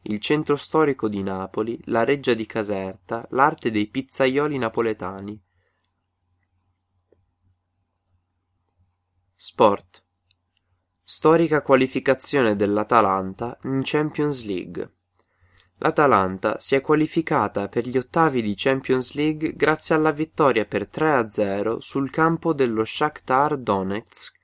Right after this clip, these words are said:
e alla contemporanea vittoria della City di Guardiola sulla Dinamo Zagabria.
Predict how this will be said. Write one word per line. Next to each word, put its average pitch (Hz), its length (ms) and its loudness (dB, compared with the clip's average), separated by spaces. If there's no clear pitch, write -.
e 113 80 2
alla 135 220 2
contemporanea 156 800 0
vittoria 120 580 0
della 107 160 0
City 101 460 -4
di 107 160 -6
Guardiola 131 720 0
sulla 151 400 -4
Dinamo 113 520 -4
Zagabria. 98 720 -4